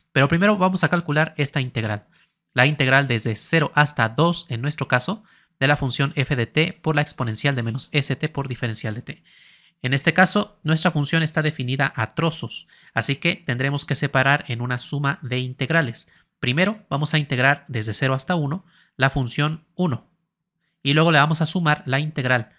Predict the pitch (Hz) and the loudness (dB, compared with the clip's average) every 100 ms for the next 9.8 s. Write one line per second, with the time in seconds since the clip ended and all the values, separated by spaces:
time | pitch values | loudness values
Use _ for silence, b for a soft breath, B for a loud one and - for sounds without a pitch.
0 | b b - 113 113 113 151 131 - 143 | b b -4 -2 0 0 0 0 0 0
1 | - 165 175 - b b - 131 143 139 | 2 0 0 -4 b b -4 0 0 -2
2 | 123 - 165 180 _ - 127 143 120 - | -4 -2 -2 -4 _ -8 -2 0 -2 -4
3 | 110 156 _ _ _ _ _ _ _ _ | -6 -8 _ _ _ _ _ _ _ _
4 | _ _ _ 117 135 127 120 127 131 123 | _ _ _ -6 0 2 2 0 0 2
5 | 151 143 135 131 117 110 123 165 170 180 | 2 2 0 -2 -2 -6 -4 0 0 0
6 | - B B B - 175 208 196 180 185 | -4 B B B -2 0 0 0 0 2
7 | 190 - 143 123 113 117 110 120 - - | 0 0 -2 -2 -2 -2 -2 -6 -14 -20
8 | _ - - b b b _ 139 131 127 | _ -18 -18 b b b _ 0 4 4
9 | 143 156 160 170 180 220 214 | 4 2 0 2 4 4 0